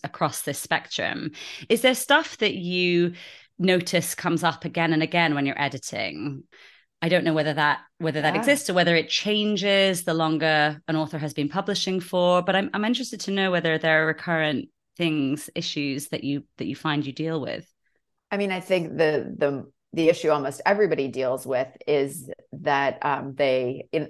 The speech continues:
Speaker 2: in first drafts, they run out of steam somewhere three quarters through, and the end is,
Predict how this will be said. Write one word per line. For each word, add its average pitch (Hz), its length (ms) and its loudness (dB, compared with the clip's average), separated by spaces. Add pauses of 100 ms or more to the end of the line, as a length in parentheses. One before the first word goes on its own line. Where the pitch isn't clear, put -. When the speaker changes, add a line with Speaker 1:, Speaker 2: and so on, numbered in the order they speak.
Speaker 2:
in 170 160 -4
first 160 320 0
drafts, 156 280 2
they 156 120 4
run 147 180 2
out 147 140 0
of 160 80 0
steam 156 420 -4
somewhere 151 460 0
three 151 240 -2
quarters 156 380 2
through, 143 260 -2
and 139 100 0
the 135 120 -2
end 139 260 -2
is, - 280 -2